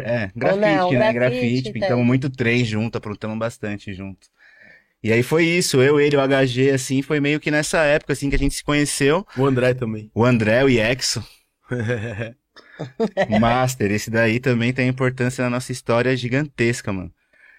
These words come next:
Speaker 1: E aí foi isso, e a gente começou a se falar muito ali pela internet, assim, aí até que a gente falou, "Mano, na moral, vamos trombar aí, vamos começar a fazer uns na rua."
Speaker 2: E os assuntos eram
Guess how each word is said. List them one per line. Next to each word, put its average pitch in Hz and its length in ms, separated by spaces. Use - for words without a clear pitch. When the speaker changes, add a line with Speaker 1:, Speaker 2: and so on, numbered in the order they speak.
Speaker 1:
E 107 100
aí 120 120
foi 180 240
isso, 190 200
e - 20
a 147 40
gente 143 160
começou 196 280
a - 20
se - 100
falar 156 240
muito 156 240
ali 160 120
pela 160 200
internet, 165 640
assim, 170 340
aí 180 160
até 180 220
que 185 80
a - 20
gente 185 100
falou, 190 220
"Mano, 185 240
na 143 120
moral, 156 360
vamos 131 260
trombar 143 420
aí, 143 220
vamos 127 240
começar 135 340
a 139 40
fazer 139 260
uns 135 140
na 139 120
rua." 131 420
Speaker 2:
E 185 100
os 190 100
assuntos 214 400
eram 233 220